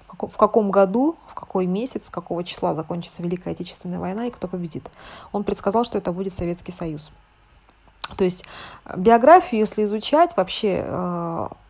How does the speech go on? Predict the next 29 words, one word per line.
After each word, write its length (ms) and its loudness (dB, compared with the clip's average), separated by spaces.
многие 540 -2
интересные 480 -2
моменты 480 0
вообще 280 -6
его 120 -6
судьбы, 500 2
жизни, 680 0
насколько 440 -2
это 160 -4
была 380 2
и 80 -2
тяжелая, 840 4
и 360 -2
интересная 720 2
жизнь 320 -4
и 20 -4
судьба, 640 0
можно 340 -2
очень-очень 560 -6
долго, 340 -4
потому 220 -2
что 140 -4
там 160 0
очень 240 -6
много 200 0
интересных 440 -4
фактов 320 -2
в 60 -18
целом. 320 -4